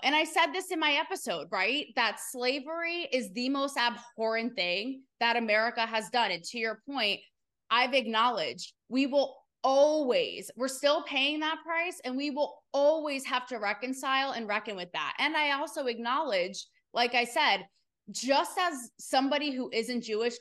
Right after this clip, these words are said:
couldn't understand what, what it's like and how unfathomable and disgusting it is to watch what's happening, I, as a white woman, can't understand how it felt watching George Floyd,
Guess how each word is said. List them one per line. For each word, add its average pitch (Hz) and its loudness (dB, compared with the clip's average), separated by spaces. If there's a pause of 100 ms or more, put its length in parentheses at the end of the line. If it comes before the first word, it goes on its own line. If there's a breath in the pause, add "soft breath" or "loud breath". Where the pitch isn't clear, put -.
couldn't 226 -2
understand 208 -4
what, 196 -2 (120)
what 208 -4
it's 214 -8
like 175 -4
and 202 -4
how 196 -2
unfathomable 190 -4
and 196 -8
disgusting 175 -8
it 240 -8
is 254 -6
to 202 -10
watch 165 -6
what's - -10
happening, 311 -4 (640)
I, 320 6
as 359 -2
a - -8
white 330 2
woman, 330 0
can't 320 0
understand 311 0
how 294 2
it 277 0
felt 285 2
watching 285 -2
George 302 -4
Floyd, 311 2